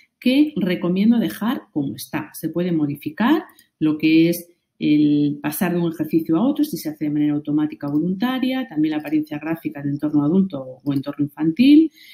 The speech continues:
e incluso el tipo de letra que hay en muchos de los ejercicios. Pero como digo, yo la configuración gráfica siempre recomiendo dejarla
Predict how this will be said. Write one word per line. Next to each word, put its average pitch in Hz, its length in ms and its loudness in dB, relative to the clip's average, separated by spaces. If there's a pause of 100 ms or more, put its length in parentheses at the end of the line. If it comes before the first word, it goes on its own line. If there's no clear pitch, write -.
(180)
e 165 80 4
incluso 160 400 4
el 151 80 2
tipo 170 240 0
de 151 100 4
letra 202 460 0
que 156 120 -4
hay 202 240 -2
en 151 120 2
muchos 165 280 -6
de 147 100 -4
los 143 120 -12
ejercicios. - 640 -12
Pero 143 200 -4
como 147 260 2
digo, 254 400 2 (340)
yo 170 440 2
la 156 140 0
configuración 151 600 -2
gráfica 240 420 0
siempre 160 480 -2
recomiendo 233 640 2
dejarla 226 580 -6